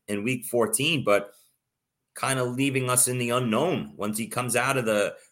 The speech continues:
stupid week fourteen for the, you know, Commanders and the Cardinals here,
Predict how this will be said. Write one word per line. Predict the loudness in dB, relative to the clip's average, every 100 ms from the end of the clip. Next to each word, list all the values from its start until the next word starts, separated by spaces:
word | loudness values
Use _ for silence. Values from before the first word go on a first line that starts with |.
| _ -2
stupid | 2 4 4 0 0 0
week | 2 0 0
fourteen | 2 2 2 -2 -4 -4
for | -2
the, | 0 0 -2 -4
you | -6
know, | -4 -4 -6
Commanders | -6 -2 0 0 2 0
and | 0 -2 0 0
the | 0 -2 -6 _ _ -8
Cardinals | 2 6 6 4 0 0
here, | 0 0